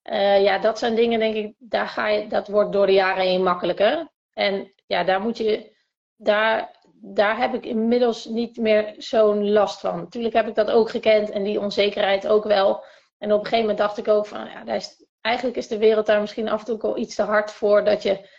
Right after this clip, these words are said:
eh, jezelf moet, je moet jezelf niet naar beneden gaan halen. Je moet kritisch naar jezelf blijven kijken en je,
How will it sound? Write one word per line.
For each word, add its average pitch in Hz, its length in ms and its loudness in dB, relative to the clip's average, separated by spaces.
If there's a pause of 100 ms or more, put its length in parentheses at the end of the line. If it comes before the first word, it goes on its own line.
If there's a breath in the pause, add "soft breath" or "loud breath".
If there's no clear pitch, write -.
(280 loud breath)
eh, 208 220 2
jezelf 214 420 2
moet, 220 240 -4
je 240 140 -10
moet 226 140 -4
jezelf 220 300 2
niet 214 160 -2
naar 202 140 0
beneden 202 300 4
gaan 202 120 -4
halen. 185 260 2
Je 196 60 4
moet 214 140 -2
kritisch 254 320 -6
naar 240 120 -2
jezelf 214 300 4
blijven 208 280 0
kijken 208 420 0
en 202 180 0
je, 196 260 0